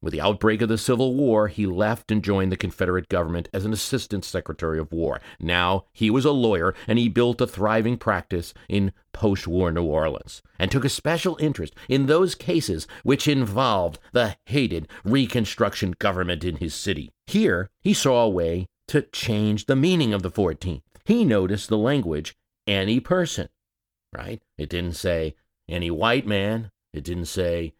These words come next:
"Any black man." It said, Any person in the Fourteenth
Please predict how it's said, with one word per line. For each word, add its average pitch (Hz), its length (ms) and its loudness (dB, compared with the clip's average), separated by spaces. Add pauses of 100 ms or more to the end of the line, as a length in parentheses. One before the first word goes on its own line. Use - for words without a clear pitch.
"Any 82 220 -6
black 110 400 -2
man." 104 180 2
It 107 40 -4
said, 110 280 0 (260)
Any 135 380 2 (300)
person 95 500 2
in 90 120 -2
the 82 80 -4
Fourteenth 82 580 -4